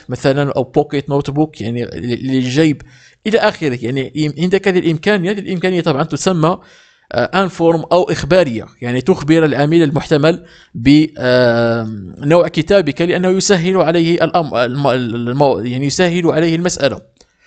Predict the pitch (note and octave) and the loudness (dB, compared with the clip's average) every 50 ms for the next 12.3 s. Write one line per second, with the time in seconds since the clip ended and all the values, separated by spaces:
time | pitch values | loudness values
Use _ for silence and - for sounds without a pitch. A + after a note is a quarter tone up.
0 | _ _ _ - A2+ D3 E3+ F3 F3 E3+ F3 D#3+ E3 E3+ F3 E3+ - - - D#3+ | _ _ _ 0 2 2 4 4 4 4 2 2 0 0 0 -2 -2 -2 0 2
1 | D#3+ D#3+ E3 - F#3 G3 F#3+ E3+ E3 - F#3+ F#3 G3+ F#3+ F#3+ - F3+ F3+ D#3+ G3+ | 4 4 4 2 0 0 0 -2 0 0 0 2 0 0 0 -2 -2 -2 0 2
2 | G3 F3 F3+ F3+ - C#3 A#2+ A#2 A2 G2+ C3 C3+ C3 - E3+ E3+ E3 C#3+ D3+ F3 | 2 2 2 2 0 0 -2 -2 -4 -4 -4 -4 -2 0 0 0 0 0 0 0
3 | F3+ F3+ E3 C#3+ D3 D#3 D3+ D#3 F#3 F#3+ E3 - F3+ D3+ - - C3+ C3 - - | 0 0 0 0 0 0 2 2 2 2 2 0 -2 -4 -2 -2 -2 -2 -4 -6
4 | - - - - - - - - - - A2+ D3 D3 - - D#3 E3+ F3+ F3 E3+ | -16 -20 -20 -20 -20 -10 -6 -4 0 0 2 0 0 0 0 0 0 0 0 -2
5 | E3+ D#3 D#3 - D#3 - D#3+ - - D3 - - E3+ D3+ - C#3+ - - D#3 C3+ | -2 -2 -6 -8 -6 -6 -6 -4 -4 -4 -2 0 0 0 -2 -2 -2 0 0 2
6 | B2+ C3+ C#3+ - B3 G#3+ F3+ G3+ - F#3 F3 F3+ F3+ E3 - D#3+ - E3 D3+ C3 | 0 0 -2 -2 -2 0 0 2 2 2 2 2 2 0 0 -2 0 0 0 0
7 | C#3+ F3+ F#3+ F3 D3 C3+ - D#3+ D#3 D3+ D3 D3 C#3+ - - - - - - _ | 2 2 2 2 0 -2 -2 0 2 2 2 2 0 -2 -8 -16 -20 -20 -20 _
8 | - - C3 D#3+ F3 F#3 F#3+ E3+ C#3+ - A#2+ B2 - A#2 D#3 E3+ D3+ F3 G3 G#3 | -14 -6 0 2 2 2 2 0 -4 -10 -10 -10 -8 -4 -4 -2 0 2 4 4
9 | G3 G3+ G3+ E3 F3 E3+ F3+ E3+ D#3 E3 D#3+ D#3+ D3 D#3 D3+ D#3 - - - - | 2 2 0 0 0 0 0 0 2 2 2 4 4 2 2 0 -2 -4 -6 -8
10 | C3 A#2+ C3 B2+ - - C#3+ C#3+ D3 D3 D3+ C#3 - - C3 B2 B2 A#2+ A#2+ C3 | -6 -4 -4 -4 -2 0 2 2 4 4 2 2 0 -2 -2 -2 -2 0 0 2
11 | D3+ E3 E3 - - - - C#3 C3+ B2 B2 C3 C3+ A#2+ A#2+ - A2+ B2+ C3 B2 | 2 2 0 -2 -4 -6 -6 -6 -4 -2 0 0 -2 -2 -4 -8 -6 -6 -6 -4
12 | A#2+ C3+ C#3+ D3 - | -2 -2 -2 -2 -4